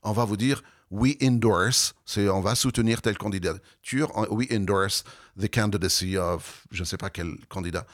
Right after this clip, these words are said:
Aujourd'hui, on sait que le New York Times ne peut pas,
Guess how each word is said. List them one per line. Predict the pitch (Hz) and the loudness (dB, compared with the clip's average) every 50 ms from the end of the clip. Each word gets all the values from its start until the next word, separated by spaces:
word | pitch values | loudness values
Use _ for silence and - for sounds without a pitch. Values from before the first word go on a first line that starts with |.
| - _ - | -20 _ -4
Aujourd'hui, | 123 120 98 - 101 107 143 185 208 - _ _ _ _ _ _ | -2 0 0 0 -2 -2 -4 -6 -8 -10 _ _ _ _ _ _
on | 107 95 85 | -6 -4 -2
sait | - - 185 262 262 | 0 0 0 0 0
que | - 214 | 0 0
le | 120 113 | 2 2
New | 107 107 | 2 2
York | 104 95 - - - | 0 0 -2 -4 -6
Times | - 107 98 92 95 90 87 | -6 -4 -4 -4 -6 -6 -6
ne | 104 | -8
peut | - - - | -8 -8 -4
pas, | - 117 110 98 - | -4 -2 -4 -4 -6